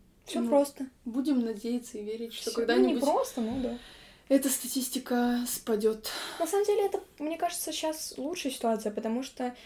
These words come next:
Speaker 1: э,
Speaker 2: Ну,
Speaker 1: ну,
Speaker 2: люди
Speaker 1: молодые
Speaker 2: более
Speaker 1: мамы,
Speaker 2: осознанные.
Speaker 1: молодые отцы, они стали,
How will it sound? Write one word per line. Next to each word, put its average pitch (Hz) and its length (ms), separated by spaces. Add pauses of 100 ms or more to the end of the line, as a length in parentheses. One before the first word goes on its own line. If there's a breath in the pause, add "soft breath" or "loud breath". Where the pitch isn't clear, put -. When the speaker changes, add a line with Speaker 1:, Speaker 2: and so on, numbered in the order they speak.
(220 loud breath)
Speaker 1:
э, - 180
Speaker 2:
Ну, 277 140
Speaker 1:
ну, 262 80
Speaker 2:
люди 262 140
Speaker 1:
молодые 254 80
Speaker 2:
более 247 260
Speaker 1:
мамы, 247 180
Speaker 2:
осознанные. 294 260
Speaker 1:
молодые 233 320
отцы, - 260
они 262 320
стали, 240 600